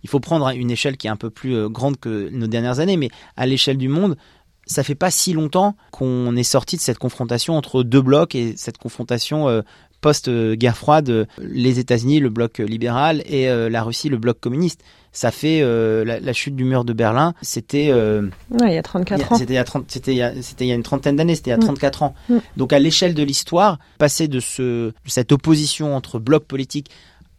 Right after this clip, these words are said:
Speaker 1: à ce multilatéralisme au sein des instances internationales et lors de ces grands raouts internationaux que peuvent être le Forum économique mondial, Davos, la cop et tant d'autres, c'est assez récent. Et donc,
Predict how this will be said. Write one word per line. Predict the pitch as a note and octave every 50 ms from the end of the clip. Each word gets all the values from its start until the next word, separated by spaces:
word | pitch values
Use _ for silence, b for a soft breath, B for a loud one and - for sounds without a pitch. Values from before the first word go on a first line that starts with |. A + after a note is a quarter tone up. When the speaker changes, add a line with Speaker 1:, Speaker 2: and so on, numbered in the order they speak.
| _ _ -
Speaker 1:
à | B2 B2+
ce | - - C#3
multilatéralisme | C#3 C#3+ E3 F3+ D#3+ - - - D#3 C#3+ C#3+ C#3+ - C#3+ C3+ C#3 C3+ D3 D3+ C#3+ C#3 -
au | D3 B2+
sein | - - F3 E3
des | D3+ C3+ A#2+
instances | B2+ B2+ - - C#3 C3+ - -
internationales | B2 A2+ - A#2 A#2 A#2+ A2+ - - C#3 C#3 C#3+ C3+ B2 b b b b b b b -
et | C3
lors | B2 C3+ D#3+ D#3+ D3+
de | C#3+
ces | - - C3+
grands | A#2+ A2+ A#2 C3+ C3+ B2
raouts | B2 B2+ C#3+ D#3 C#3+ - _ _ _ -
internationaux | - B2 - C3 B2 A#2+ B2 - - D3+ D3+ D3+
que | - C#3
peuvent | A#2+ - B2+ B2 C3
être | C3+ C3 - - b b b b b -
le | B2 G#2+
Forum | - - C#3 A#2 B2+ C3
économique | C3 - C#3 C3 C3 C3 C3 A#2 -
mondial, | B2+ C3+ C#3 B2+ C#3 C#3 C#3 C#3 C#3 C3
Davos, | A#2 B2+ B2+ B2 B2+ C#3 C#3+ C#3 - - - b b b b b b b b _ -
la | - C#3+ D3+ D3
cop | C#3+ - - C#3+ C#3+ C#3+ C#3 - - -
et | C3 B2 A2+ A#2 B2
tant | - C3+ C3+
d'autres, | C#3+ F3+ A3+ - - - _ _ _ _ _ _ _ _ _ -
c'est | - - - - F3+ E3
assez | F3+ D#3 - - D3+
récent. | C#3+ D3 - - D3+ C3
Et | - B2+ A#2+
donc, | A#2+ D#3+ G#3+ A3+ G#3